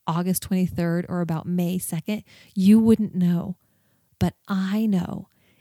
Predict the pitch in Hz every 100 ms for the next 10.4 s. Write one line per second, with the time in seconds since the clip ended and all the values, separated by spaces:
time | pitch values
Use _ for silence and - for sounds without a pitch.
0 | - 196 - 233 240 254 233 208 185 185
1 | 175 180 - 202 - - 202 - 180 -
2 | - - - 214 214 220 - 214 185 202
3 | - 180 180 - - 190 185 185 185 185
4 | 196 196 - 185 190 190 196 185 185 190
5 | 180 - 185 180 180 185 - - 185 190
6 | _ _ _ 196 180 202 175 - 175 175
7 | 185 190 _ _ - 196 180 180 185 175
8 | 185 185 - 180 - 180 170 175 175 -
9 | 180 - 165 170 175 - - 165 185 175
10 | 180 175 185